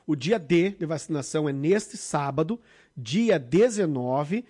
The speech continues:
das oito da manhã até o meio-dia, na sala de vacinas, com necessidade de agendamento. Que orientação você deixa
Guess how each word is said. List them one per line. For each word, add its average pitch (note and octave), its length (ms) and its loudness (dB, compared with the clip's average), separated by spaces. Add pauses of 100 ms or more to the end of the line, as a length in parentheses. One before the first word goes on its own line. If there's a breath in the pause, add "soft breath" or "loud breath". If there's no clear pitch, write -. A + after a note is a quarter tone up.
(220 soft breath)
das D3+ 360 -2
oito A3 280 4
da G3+ 120 4
manhã E3 440 2
até F3 300 -2
o F#3 80 2
meio-dia, E3+ 840 2
na F3 360 0
sala F#3+ 460 0
de F#3 220 0
vacinas, F3 680 -4 (280 soft breath)
com B3 320 4
necessidade G#3 760 0
de G3 100 -2
agendamento. F#3+ 580 0
Que G3 100 -2
orientação G3 560 2
você F3+ 200 -4
deixa F3 320 0